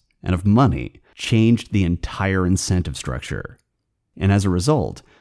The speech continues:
lords began to take more of an interest in how their lands were being taxed. This got worse by the time of Offa. Thanks to the social and cultural pressures that were introduced by the practice of bookland,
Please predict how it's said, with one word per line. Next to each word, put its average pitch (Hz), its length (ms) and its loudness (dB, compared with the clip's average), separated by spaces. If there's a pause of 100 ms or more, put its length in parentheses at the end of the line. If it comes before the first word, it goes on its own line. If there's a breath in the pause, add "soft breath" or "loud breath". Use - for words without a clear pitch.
(180 soft breath)
lords 139 360 0
began 127 360 2
to 110 80 -2
take - 280 -2
more 101 240 4
of 92 100 2
an 95 60 4
interest 80 520 0
in 76 80 -2
how 87 220 -2
their 87 160 -2
lands 80 320 -4
were 82 80 -4
being 69 280 -6
taxed. - 560 -6 (1500)
This 110 160 0
got 101 200 2
worse 98 320 0
by 78 140 -4
the 78 80 -2
time 78 240 0
of 76 120 -2
Offa. 76 420 -4 (540 loud breath)
Thanks 127 320 2
to 127 80 2
the 107 120 2
social 110 520 2
and 98 140 2
cultural 101 400 0
pressures 92 480 -2
that 87 160 -2
were 98 120 2
introduced 90 460 -2
by 90 100 -2
the 85 100 -4
practice 87 420 -4
of - 180 -8
bookland, 73 640 -4